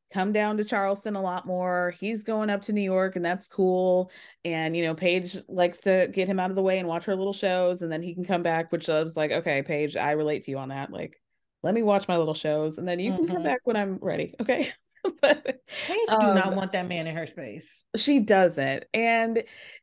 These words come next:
Speaker 1: to me, like, I, the obvious choice is, like, Craig needs to move up to New York.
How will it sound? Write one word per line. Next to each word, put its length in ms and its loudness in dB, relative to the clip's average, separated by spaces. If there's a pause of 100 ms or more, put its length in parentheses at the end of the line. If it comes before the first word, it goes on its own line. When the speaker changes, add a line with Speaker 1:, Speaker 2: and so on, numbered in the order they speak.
(100)
Speaker 1:
to 120 2
me, 480 0
like, 400 0 (100)
I, 360 -2 (160)
the 340 0
obvious 480 0
choice 340 0
is, 120 -4
like, 180 2
Craig 220 4
needs 180 -2
to 80 -4
move 160 -2
up 160 0
to 80 -8
New 140 -6
York. 580 -4